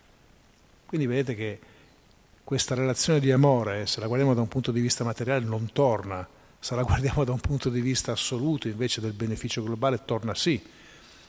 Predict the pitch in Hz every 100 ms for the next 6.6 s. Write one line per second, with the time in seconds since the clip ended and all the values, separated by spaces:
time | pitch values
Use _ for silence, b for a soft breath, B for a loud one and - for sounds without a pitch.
0 | B - - 117 160 143 139 135 - 135
1 | 131 - 180 139 131 131 127 120 - 113
2 | 110 104 113 - 131 - - - - -
3 | - _ _ _ - - - - 120 123
4 | 139 147 127 123 120 123 135 131 117 110
5 | - B B B B - 113 110 110 110
6 | 113 - 120 120 113